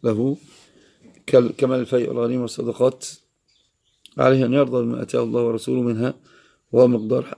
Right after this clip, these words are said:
الحق، لا يطلب زيادة على ذلك. ثم قال: "وقالوا حسبنا الله"،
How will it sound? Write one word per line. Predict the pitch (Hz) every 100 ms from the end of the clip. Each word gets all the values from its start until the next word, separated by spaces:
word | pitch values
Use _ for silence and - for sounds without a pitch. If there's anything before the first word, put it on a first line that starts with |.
| -
الحق، | 120 - 135 - - _ _
لا | 117 113
يطلب | 123 113 107
زيادة | 107 117 113
على | 113 110
ذلك. | 101 101 _ _ _ _ _ _
ثم | 117 117
قال: | - 139
"وقالوا | 127 127 131 131
حسبنا | 131 127 - - 151 160
الله"، | 131 117 123 123 117 107